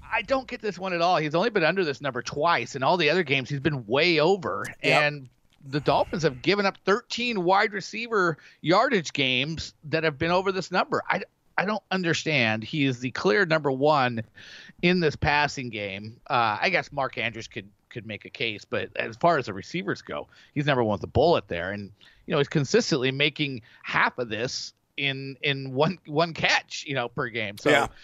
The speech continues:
Speaker 1: yeah, God, I don't understand. This should be in the, it should be in the upper sixties in my mind.
Speaker 3: Yeah, and again, the longest yards, uh, for his catch prop,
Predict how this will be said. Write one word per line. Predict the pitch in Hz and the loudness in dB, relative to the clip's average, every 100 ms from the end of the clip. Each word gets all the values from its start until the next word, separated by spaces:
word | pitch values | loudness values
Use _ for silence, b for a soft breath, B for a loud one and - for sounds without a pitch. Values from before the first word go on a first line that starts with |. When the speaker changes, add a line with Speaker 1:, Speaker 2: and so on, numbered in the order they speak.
| B B B | B B B
Speaker 1:
yeah, | 165 165 151 139 | 2 4 2 0
God, | 120 175 143 135 | 0 -2 0 -2
I | |
don't | 147 147 | -2 -4
understand. | 131 120 127 120 | -8 -8 -6 -4
This | 135 | -4
should | - 160 | -4 -2
be | 156 | -2
in | 113 | -2
the, | 107 104 | -6 -6
it | 156 | -4
should | - 269 | -4 -2
be | 254 | 0
in | 135 | 2
the | 110 | 0
upper | 110 87 | 0 -4
sixties | - 127 - 90 85 87 | -4 -4 -4 -12 -10 -4
in | |
my | 87 95 | 0 0
mind. | 76 - - - | -2 -12 -16 -2
Speaker 3:
Yeah, | - 233 170 | 2 4 4
and | 180 | 4
again, | 220 | 2
the | 180 | 4
longest | 151 170 208 214 - | 2 4 4 2 2
yards, | 156 156 196 214 - - _ - | 4 4 2 0 -4 -6 _ 2
uh, | 160 151 | 2 4
for | 175 160 156 | 2 4 4
his | 139 135 | 4 2
catch | - 170 - - | 2 2 0 4
prop, | 190 226 262 | 6 6 2